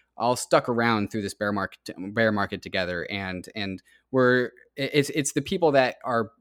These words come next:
provably in it for the tech almost. And then also at the same time, there's also the financial returns if you are convicted, uh, have the conviction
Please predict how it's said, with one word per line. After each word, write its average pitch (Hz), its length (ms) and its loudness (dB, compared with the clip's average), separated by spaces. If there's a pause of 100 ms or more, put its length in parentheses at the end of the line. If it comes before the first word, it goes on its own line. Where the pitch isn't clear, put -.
(140)
provably 127 840 4
in 135 120 2
it 131 160 0
for 110 220 0
the 98 120 -2
tech - 440 -4 (120)
almost. 95 500 -4 (280)
And 131 120 -2
then 131 100 2
also 147 300 2
at 117 80 2
the 113 80 -6
same 113 200 0
time, 104 220 -2
there's 101 140 -2
also 113 380 0
the 101 120 -4
financial 107 480 -2
returns 117 560 0
if 143 220 -2
you 127 220 4
are 110 200 0
convicted, 107 640 -4
uh, 104 300 0
have 117 440 -2
the 104 200 -4
conviction 104 580 0